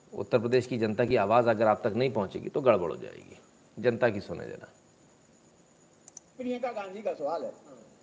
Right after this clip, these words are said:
Speaker 2: और कांग्रेस का सवाल है, तो हम उनके बारे में ज्यादा नहीं कहना चाहते, बस इतना क-, कहना चाहते हैं कि अपनी जादूगरी और मुसलमानों को सताने की रणनीति और मुसलमानों को कटवाने मरवाने की रणनीति,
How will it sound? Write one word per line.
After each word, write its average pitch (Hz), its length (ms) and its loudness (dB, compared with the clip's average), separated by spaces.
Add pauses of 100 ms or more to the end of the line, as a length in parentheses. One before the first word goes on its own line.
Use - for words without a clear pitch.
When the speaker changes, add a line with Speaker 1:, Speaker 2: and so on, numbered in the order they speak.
(280)
Speaker 2:
और 165 100 0
कांग्रेस 226 420 -2
का 190 120 -10
सवाल 175 360 -4
है, 135 360 -16 (840)
तो 247 60 12
हम 254 120 8
उनके 269 180 8
बारे 247 200 8
में 269 120 4
ज्यादा 220 280 6
नहीं 247 140 0
कहना 202 260 6
चाहते, 170 500 -2 (320)
बस 196 180 6
इतना 269 280 8
क-, 277 80 -4
कहना 233 440 4
चाहते 202 360 2
हैं 196 440 -2 (500)
कि 226 120 10
अपनी 226 540 4 (720)
जादूगरी 226 840 4 (680)
और 208 80 8
मुसलमानों 233 580 6
को 277 140 10
सताने 214 460 4
की 262 100 2
रणनीति 220 680 4 (800)
और 196 100 8
मुसलमानों 240 560 10
को 233 100 12
कटवाने 233 460 10
मरवाने 233 440 10
की 233 100 10
रणनीति, 220 800 8